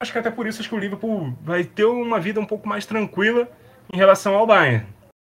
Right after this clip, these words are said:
Construindo o cenário, assim, e como o, jogam os dois times, o jogo do Liverpool encaixa bastante com o jogo do Villarreal. E o, o próprio cenário da partida, o contexto todo de ser ainda um, um primeiro jogo em casa pro Liverpool,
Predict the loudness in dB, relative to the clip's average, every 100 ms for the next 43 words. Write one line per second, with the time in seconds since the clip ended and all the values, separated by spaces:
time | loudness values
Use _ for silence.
0 | _ _ _ _ _ -8 -6 -4 0 0
1 | 0 -2 -2 2 4 4 2 0 0 0
2 | 0 -8 -20 -20 _ -12 -2 2 4 4
3 | 4 4 -2 -10 -12 -10 -4 2 4 4
4 | 2 0 0 0 0 0 0 0 0 -2
5 | -2 -2 -2 -2 -2 0 0 0 -2 -4
6 | -2 -2 -4 -14 -20 -20 -4 0 2 0
7 | 0 2 4 4 2 -6 -20 -20 -20 _
8 | _ _ -2 2 4 6 6 4 2 -8
9 | -20 -10 0 0 2 4 4 6 4 2
10 | 0 -2 -2 2 2 4 0 0 -6 -2
11 | 0 2 2 2 6 6 6 4 4 4
12 | 2 0 0 2 2 4 4 2 2 2
13 | 4 4 2 -2 -2 -4 -6